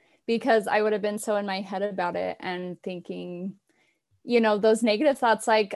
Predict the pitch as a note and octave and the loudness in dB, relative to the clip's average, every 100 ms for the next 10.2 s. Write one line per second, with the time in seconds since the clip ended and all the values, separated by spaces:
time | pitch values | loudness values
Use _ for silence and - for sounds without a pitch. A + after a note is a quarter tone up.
0 | - G#3+ A3 A3 A3 A3 A3 A#3 - A3+ | 0 6 6 6 4 2 0 -2 -4 -4
1 | A3+ A3+ A3+ A3 A3 G#3+ G#3+ G#3+ G#3+ - | -2 -4 -4 0 0 0 -2 -4 -6 -6
2 | G3+ F#3 F#3+ C4 A#3 A3 G3+ G#3 G#3+ A#3+ | -4 -2 0 0 2 0 2 0 0 -2
3 | D#4 E4 B3 G#3+ A3 - G3+ G#3 C#4 C4 | 0 0 2 2 0 -4 -4 -2 0 0
4 | G3 F#3+ A3 - C4 - A#3 A3 G3+ B3 | -2 -4 -6 -2 -2 -2 -4 -4 -4 -2
5 | C#4+ - - A#3 A#3 A3 G#3 G3+ G3 G#3 | -2 -6 -4 -4 -4 -6 -6 -10 -10 -6
6 | G3 F#3 G3+ F#3 - G3 C#4+ C#4+ C#4 C4+ | -4 -4 -6 -10 -10 -4 0 0 0 -2
7 | A#3 A3+ A3+ A3 G3 G#3 - G#3+ G#3+ A3 | -2 0 0 -2 -4 -6 -4 -6 -4 -4
8 | G#3 G3+ G3 G3+ F#3+ F#3+ G3 F#3 F#3 - | -4 -4 -8 -10 -10 -8 -4 -4 -4 -8
9 | F3+ F3 F3 - - D#2+ D#2+ - F3+ F3+ | -10 -8 -8 -8 -6 -6 -8 -10 -10 -6
10 | - | -6